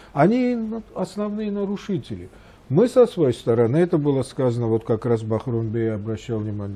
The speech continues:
на движение неприсоединения. Кстати, это было как раз тоже под девизом «Борьба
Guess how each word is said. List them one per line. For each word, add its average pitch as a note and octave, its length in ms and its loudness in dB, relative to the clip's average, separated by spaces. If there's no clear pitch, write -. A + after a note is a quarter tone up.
на E3 140 0
движение F3 480 0
неприсоединения. B2+ 1000 -2
Кстати, C3+ 480 -2
это B2 200 -2
было A#2+ 440 2
как A#2 240 -2
раз B2 160 0
тоже A2+ 400 -2
под G#2+ 300 -4
девизом A2+ 500 -2
«Борьба A2 560 -4